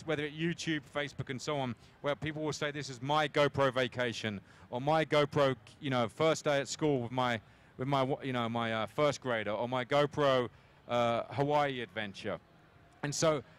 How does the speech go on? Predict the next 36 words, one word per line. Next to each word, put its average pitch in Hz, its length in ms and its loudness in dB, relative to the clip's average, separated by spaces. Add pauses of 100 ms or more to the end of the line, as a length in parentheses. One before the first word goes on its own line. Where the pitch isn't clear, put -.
(220)
what's 165 240 -2
happened 220 340 -2
here 156 220 0
is 131 80 0
that - 160 -10
people 185 260 -2
have 160 140 0
become, 143 500 0 (180)
have 127 200 -10
created 151 260 0
an 139 60 -8
affinity 151 600 -8 (260)
with 135 100 -6
the 139 40 -2
type 151 280 2
of 127 100 -8
content 143 420 -2
that 123 100 -6
we 123 120 -6
produce, 120 540 -8 (260)
and 127 100 -10
they 143 80 -4
wanna 143 220 -4
be 131 140 -6
associated 117 800 -4
with 95 180 -2
it, 101 180 -2 (400)
and 127 100 -2
we 147 120 0
keep 151 240 -4
driving 131 420 0
that. 107 180 -6
Now, 135 160 -6
what's 160 280 0
important 165 400 -4
for 135 80 -10